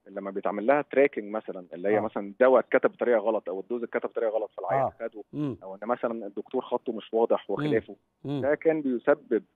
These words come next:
Speaker 1: مشاكل أوقات كان بتؤدي للوفاة. وفي دراسات في أمريكا كل سنة بيطلعوا يعملوا تراك كده
Speaker 2: مم.
Speaker 1: هو في كام شخص
Speaker 2: مم.
Speaker 1: مثلًا مات أو جاله، آه، تفاقم في الإصابات بسبب إن روشتة مثلًا اتقرت غلط.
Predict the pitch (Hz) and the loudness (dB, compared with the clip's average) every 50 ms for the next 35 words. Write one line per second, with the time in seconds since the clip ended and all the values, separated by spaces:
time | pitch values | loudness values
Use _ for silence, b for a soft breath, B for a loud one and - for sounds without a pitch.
0 | _ 98 98 95 - 139 143 - - 113 101 - 95 98 110 127 131 - - 113 | _ -10 -8 -2 0 0 0 2 0 -4 -2 -2 0 4 4 2 2 2 -4 -6
1 | 107 101 - 101 120 131 131 127 113 104 101 98 92 - - 131 139 143 - 147 | -6 -6 2 2 2 4 4 2 0 2 0 0 -2 2 2 2 2 2 0 -4
2 | 135 135 117 - - 135 - - - 98 101 107 127 - - 113 - - 135 131 | -4 -4 -4 -2 -2 -4 -2 0 -2 -2 0 0 -4 -2 -2 -4 -2 -2 -6 -6
3 | 120 - 127 131 139 127 - - - _ 127 127 127 120 110 95 98 113 123 135 | -4 -4 -2 -2 -2 -6 -6 -12 -2 _ 4 6 6 6 4 0 -4 -8 -12 -12
4 | 135 - _ _ _ _ _ _ _ _ - 120 127 147 147 - - 151 139 147 | -12 -14 _ _ _ _ _ _ _ _ 2 4 4 4 4 2 -2 0 0 0
5 | 135 123 107 110 104 - 143 139 - 151 143 139 131 - 143 - - _ - 139 | -2 -2 -4 -8 -6 -6 -8 -4 -2 -2 -4 -2 -2 -2 -4 -4 -4 _ -6 -4
6 | 143 131 117 127 113 107 117 131 147 156 - _ _ _ _ _ _ _ _ _ | -4 -4 -4 -6 -8 -4 -2 0 0 0 0 _ _ _ _ _ _ _ _ _
7 | - 95 98 98 110 123 127 131 127 123 120 117 101 85 82 92 95 - - 95 | -8 -6 -6 2 4 4 4 4 2 0 0 -2 -2 -2 -2 -2 -4 -4 -6 -2
8 | - 131 135 - - 117 - 117 95 - - 107 123 139 135 107 - 151 147 156 | 2 2 2 2 0 -8 -6 -8 -8 -6 -4 -4 -4 -4 -4 -2 2 4 6 6
9 | 139 - - 98 104 101 101 98 - - 143 - _ 120 123 135 139 110 - 107 | 6 4 2 -4 -4 -6 -10 -10 -2 -2 -2 -2 _ -4 -4 -2 -4 -4 0 0
10 | 117 123 120 104 107 107 - | 0 0 0 -2 -2 -2 -4